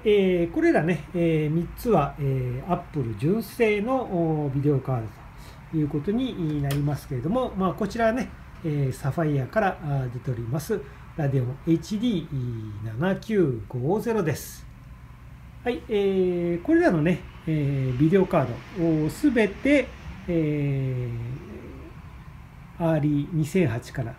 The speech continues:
ミッド二千十二で、えー、使用することができるようになってます。はい、えー、で、まあ、どれを選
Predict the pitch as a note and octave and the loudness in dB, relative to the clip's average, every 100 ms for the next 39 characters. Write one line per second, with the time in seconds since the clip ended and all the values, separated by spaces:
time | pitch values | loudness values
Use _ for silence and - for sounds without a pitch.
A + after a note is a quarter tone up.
0 | D#3 D3 C3+ F#3+ F3+ F3+ - D#3 G#3 G3+ | -2 -2 2 4 2 2 -2 -2 2 2
1 | D3+ C#3+ F#3 B3 C#4+ F#3+ D#3 D3 C3 - | 4 4 4 6 6 4 2 0 0 0
2 | D#3 C#3 - A#2+ A#2 B2+ F#3+ A3 F3+ D#3+ | 2 2 0 -6 -4 0 2 4 4 4
3 | C#3 C3 B2+ C4+ A#3 - D#3 C3 A#2 G#2 | 4 4 2 4 4 4 2 2 0 -6
4 | - - - - - - - C4 - G#3+ | -10 -14 -16 -18 -20 -20 -6 -6 -4 0
5 | G#3+ G#3 G3+ A#3+ C#4+ F#3+ F#3+ B3+ C4 A3+ | 2 2 0 4 4 4 2 2 2 2